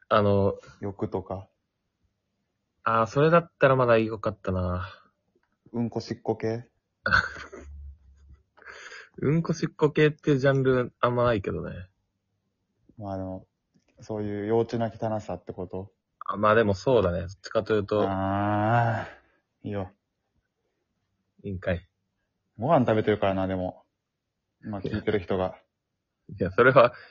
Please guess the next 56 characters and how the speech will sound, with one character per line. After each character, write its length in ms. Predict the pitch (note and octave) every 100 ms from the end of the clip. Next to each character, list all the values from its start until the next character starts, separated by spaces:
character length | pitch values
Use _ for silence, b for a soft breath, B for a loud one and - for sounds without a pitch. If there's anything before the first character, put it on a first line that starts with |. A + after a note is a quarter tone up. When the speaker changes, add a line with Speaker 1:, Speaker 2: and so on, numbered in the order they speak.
| B
Speaker 1:
人 220 | - C3+
に 80 | B2+
よ 120 | B2
る 100 | A#2+
だ 80 | G#2
ろ 100 | F2+
う。 60 | F#2 - _ _ B B B
Speaker 2:
ご 120 | -
飯 240 | C#3 B2+ A2+
食 80 | A#2
べ 100 | A#2
て 100 | A2+
る 100 | G#2
人 120 | A2
の 140 | G#2+
場 160 | G#2 G2+
合 60 | G2+
な、 400 | G2 G2 G2 - _ _ _ _ _
避 160 | - A2
け 100 | A#2
ら 100 | A2+
ん 100 | G#2
ね 80 | F#2
え 40 |
か 120 | F#2
ら 60 | F2+
な。 220 | F2 F2 _ _ _ _ _ _ _ _
Speaker 1:
ご 120 | - G2+
飯 240 | D#3 F3+
中 160 | E3 D3+
ラ 140 | B2+
ジ 100 | C#3
オ 100 | D3
ト 260 | - - B2+
ー 40 |
ク 80 | F#2+
聞 120 | -
か 120 | C3
な 80 | C3
い 60 | F#2+
で 60 |
し 120 | E2+ B2+
ょ。 60 |
Speaker 2:
<laughs> 1040 | A#2+ B2+ B2+ _ - D3 - - - _ -
そ 60 |
ん 40 | A2
な 80 | C3+
こ 100 | C#3
と 100 | G#2+
な 140 | G#2+
い 40 |
で 80 | G2
し 80 | F2+
ょ 120 | F2+
う 20 |
が。 160 | F2 E2+